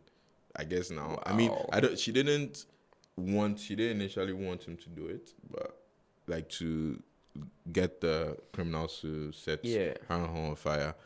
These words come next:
Speaker 1: But I mean, that's worked out for her. But now, I'm, I'm, I think she feels like he has something over her because now he has a,
Speaker 2: Yeah,
Speaker 1: like, a,
Speaker 2: yeah,
Speaker 1: her
Speaker 2: yeah. Okay,
Speaker 1: secret.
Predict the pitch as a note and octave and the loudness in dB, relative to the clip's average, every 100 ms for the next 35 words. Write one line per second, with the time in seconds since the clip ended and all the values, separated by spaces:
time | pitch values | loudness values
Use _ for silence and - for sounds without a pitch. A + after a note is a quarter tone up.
0 | - _ - D#2+ E2 E2 D#2+ D#2+ - F2+ | -20 _ -6 -2 0 0 0 -2 2 2
1 | - D#2 D#2 C#2+ D#2 D2 D2 D#2 D2+ D#2 | 2 -2 -2 -2 -2 -2 -4 -4 -4 -6
2 | - _ - - - D#2+ D#2 E2 D2+ - | -12 _ -20 -18 -6 -4 -2 -6 -6 -16
3 | _ _ - E2 E2 - F2 - A2+ - | _ _ -2 -2 -2 -4 -2 2 2 0
4 | F2+ - F#2+ F#2 F2 E2 D#2 D2+ - - | -6 0 6 6 4 2 2 2 -2 -16
5 | _ _ _ _ _ _ _ _ - F#2 | _ _ _ _ _ _ _ _ -6 -4
6 | D#2+ F#2 F2+ E2 - E2 D#2+ F2 D#2+ D#2+ | -2 2 2 2 -2 -4 -4 -6 -6 -6
7 | D2+ D2+ C#2 - _ _ _ _ _ _ | -6 -6 -8 -10 _ _ _ _ _ _
8 | _ _ - D#2+ E2+ D#2+ D#2 D#2 D2+ E2 | _ _ -8 -4 -2 -2 -2 -4 -2 -4
9 | - D2 A#1 - A2 G2 E2+ D#2 C2 A#1+ | -2 -4 -2 2 4 6 4 2 0 -4
10 | D#2+ D2 F2 D#2+ - D#2 | -2 -2 -2 -2 -2 -2